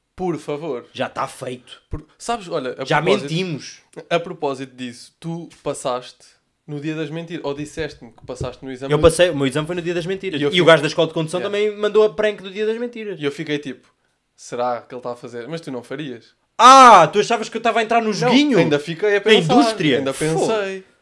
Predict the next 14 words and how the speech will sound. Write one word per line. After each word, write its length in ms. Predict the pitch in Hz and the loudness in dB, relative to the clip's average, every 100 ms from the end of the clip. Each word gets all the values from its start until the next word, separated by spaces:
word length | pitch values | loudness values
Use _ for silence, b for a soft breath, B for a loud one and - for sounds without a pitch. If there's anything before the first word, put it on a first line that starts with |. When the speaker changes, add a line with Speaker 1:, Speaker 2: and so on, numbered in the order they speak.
| _ | _
Speaker 2:
Por 160 | - 226 | -6 0
amor 280 | 185 127 165 | 2 2 -2
de 60 | 131 | -2
Deus, 120 | 156 | -2
Speaker 1:
Não, 80 | 220 | 0
mas 60 | 208 | 2
Speaker 2:
eu, 200 | 226 147 | 2 4
eu 280 | 175 185 151 | 4 4 2
abomino 520 | 135 143 139 151 165 | 0 -4 -2 -2 -2
o 40 | |
Dia 180 | 143 156 | -2 -2
das 120 | 147 | -2
Speaker 1:
Yeah. 220 | 139 139 110 | -4 -6 -6
Speaker 2:
Mentiras. 300 | 117 101 | -6 -8